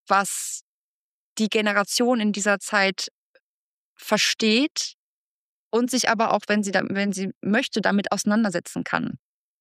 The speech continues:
Was, was Neues mit etwas Altem kreieren und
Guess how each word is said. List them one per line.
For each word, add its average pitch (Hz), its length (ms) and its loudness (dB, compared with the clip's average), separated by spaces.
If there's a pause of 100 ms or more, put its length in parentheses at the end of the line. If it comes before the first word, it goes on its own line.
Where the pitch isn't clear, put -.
(440)
Was, 214 260 -2
was - 180 0
Neues 302 460 4
mit 247 220 2
etwas - 360 0
Altem 214 580 2 (180)
kreieren 180 680 2 (540)
und 98 280 2